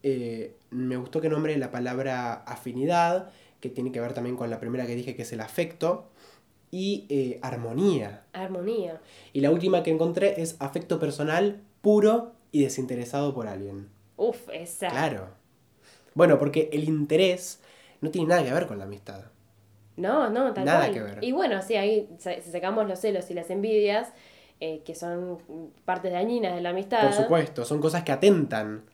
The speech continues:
Speaker 2: Claro.
Speaker 1: contra la, la amistad porque no tienen nada que ver con ese vínculo genuino que se supone se genera sin interés.
Speaker 2: Claro, claro.
Speaker 1: Y la envidia tiene interés, ¿no?
Speaker 2: Sí, sí. Tal cual. Bueno, eso, eso es la parte más linda, ¿no? Porque capaz que encontraste la per-,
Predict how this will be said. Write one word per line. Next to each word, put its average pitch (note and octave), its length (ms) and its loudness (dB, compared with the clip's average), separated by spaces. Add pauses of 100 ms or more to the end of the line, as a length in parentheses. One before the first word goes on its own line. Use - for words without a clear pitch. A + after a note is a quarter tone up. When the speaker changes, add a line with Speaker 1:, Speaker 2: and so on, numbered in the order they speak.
Speaker 2:
Claro. - 200 0
Speaker 1:
contra C3+ 340 2
la, G#2 640 -6
la A2+ 200 -6
amistad A#2+ 420 -2
porque C#3 200 -2
no C3+ 100 0
tienen C#3 260 0
nada F3 200 0
que C3 80 0
ver D3+ 120 0
con D3 120 2
ese C#3+ 180 0
vínculo C#3 380 0
genuino C3+ 380 0
que B2+ 100 -8
se A#2+ 80 -10
supone C3+ 400 -4
se C#3 160 -10
genera C#3 680 -2
sin D#3+ 220 -2
interés. D3+ 600 -2 (180)
Speaker 2:
Claro, A#3 320 -2 (380)
claro. G3 300 -4
Speaker 1:
Y C3 160 0
la C3 80 2
envidia D#3 460 4
tiene D3+ 200 2
interés, G#2 720 -8
¿no? B2+ 320 -4
Speaker 2:
Sí, A3+ 300 2
sí. A3+ 240 -6 (480)
Tal G3 120 -2
cual. G3 220 -2
Bueno, B3+ 200 2
eso, D4+ 280 2
eso C4 200 -2
es C4+ 80 0
la G#3+ 80 0
parte G#3 280 -2 (300)
más G3 180 -2
linda, G3+ 300 -2
¿no? G#3 160 0
Porque G#3+ 160 -2
capaz G3+ 220 -4
que C4 80 -2
encontraste A3 420 -2
la G#3 140 -2
per-, F#3 180 -6